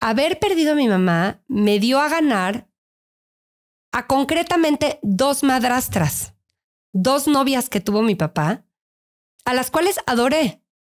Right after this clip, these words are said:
que no fueron ya mis madrastras. Yo ya estaba casada, les digo madrastras un poco de carrilla, pero me dio oportunidad de conocer a dos personas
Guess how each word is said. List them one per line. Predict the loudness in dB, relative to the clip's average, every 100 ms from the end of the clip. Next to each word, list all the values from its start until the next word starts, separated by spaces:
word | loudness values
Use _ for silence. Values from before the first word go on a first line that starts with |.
| _ _ -2
que | 0
no | 2
fueron | 2 2
ya | 2
mis | 2 2
madrastras. | 4 2 0 -2 -2
Yo | 0
ya | 0
estaba | 0 -2 -2
casada, | -2 0 2
les | 2 2
digo | 2 2
madrastras | 2 0 0 0 -2 -4 -2
un | -2
poco | 0 -2 0
de | 2 2 0
carrilla, | -2 0 0 0 -4 -6 _ _ _ _ _ -2
pero | 0 0 -2 _ _ _
me | 0 2
dio | 0
oportunidad | 0 -2 0 0 0
de |
conocer | 0 2 2 0 0
a | 2
dos | 0 -2
personas | -2 -2 0 0 0 -2 -6